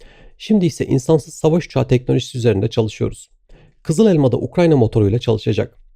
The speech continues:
Ülkelerimiz arasındaki işbirliği sonuçlarını veriyor ve iki ülkeye de fayda sağlıyor ifadelerinde bulundu. Haluk Bayraktar, Ukrayna'da kurulacak üretim tesisi için çalışmalardaki son durumu da açıkladı.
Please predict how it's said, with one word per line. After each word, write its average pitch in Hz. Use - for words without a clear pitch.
Ülkelerimiz 175
arasındaki 131
işbirliği 127
sonuçlarını 123
veriyor 110
ve -
iki -
ülkeye 147
de 117
fayda 110
sağlıyor 123
ifadelerinde 104
bulundu. 101
Haluk 185
Bayraktar, 180
Ukrayna'da 170
kurulacak 139
üretim 143
tesisi 143
için 131
çalışmalardaki 143
son 156
durumu 98
da 110
açıkladı. 107